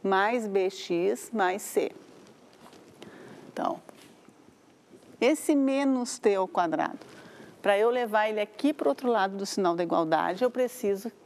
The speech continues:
somar neste lado. Se eu somo ele deste lado do sinal da igualdade, eu somo ele do outro lado. Então, t ao quadrado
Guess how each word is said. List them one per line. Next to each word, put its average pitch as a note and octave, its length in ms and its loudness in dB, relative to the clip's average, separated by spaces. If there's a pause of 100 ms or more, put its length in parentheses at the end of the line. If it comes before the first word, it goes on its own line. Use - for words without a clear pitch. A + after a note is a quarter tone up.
(480)
somar A#3 680 2 (800)
neste G3+ 480 -2
lado. - 360 -4 (380)
Se - 140 -2
eu B3 80 2
somo F4 420 0
ele G3+ 300 0
deste A3 440 2
lado F#3 340 2
do E3 60 -10
sinal E3+ 340 0
da D#3+ 100 0
igualdade, F#3+ 760 -2
eu G#3+ 140 2
somo F#3 540 -2
ele D#3+ 260 0
do G3 160 0
outro F3 400 0
lado. - 380 -4 (480)
Então, B3+ 320 -2 (560)
t F3 160 4
ao F3 100 2
quadrado G3+ 460 -2